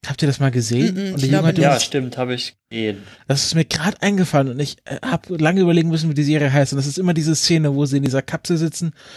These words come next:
Speaker 1: und die füllt sich mit Wasser und dann wird, werden sie aus diesem Turm rausgeschossen. Das ist Wahnsinn.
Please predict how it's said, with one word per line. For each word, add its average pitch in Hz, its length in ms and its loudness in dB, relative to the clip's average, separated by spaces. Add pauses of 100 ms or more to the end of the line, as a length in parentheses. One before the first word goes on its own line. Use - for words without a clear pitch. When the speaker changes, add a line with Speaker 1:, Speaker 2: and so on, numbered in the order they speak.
(160)
Speaker 1:
und 147 120 0
die 143 40 2
füllt 165 200 0
sich 151 160 -6
mit 127 160 -2
Wasser 170 260 4
und 160 80 2
dann 147 160 2
wird, 160 300 -4
werden 151 160 4
sie 156 100 2
aus 151 120 0
diesem 147 220 -4
Turm 175 280 2
rausgeschossen. 120 880 -2 (580)
Das 127 160 -2
ist 135 220 0
Wahnsinn. 123 580 2